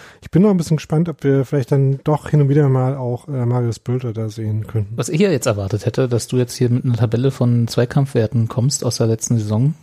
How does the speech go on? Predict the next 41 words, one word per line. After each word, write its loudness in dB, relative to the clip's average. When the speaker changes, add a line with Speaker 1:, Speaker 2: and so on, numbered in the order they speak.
Speaker 2:
von 0
den 2
beiden 0
und -4
Speaker 1:
Zweikampfwerte 2
sind 2
ja 2
ganz, -2
äh, -6
Speaker 2:
und 0
uns 0
genau 2
sagen 2
kannst, -2
aus -2
den 0
und 2
den 2
K -2
P -2
Is -2
hab -2
ich -4
errechnet, -2
dass -2
Christopher 0
Lenz 0
spielen -4
wird. -10
Speaker 1:
Könnte 0
ich, -4
wenn's, 2
äh, 0
zwischen -2
der -4
Lausitz 0
und 2
hier 2
ein -2
Netz 0
gäbe. -6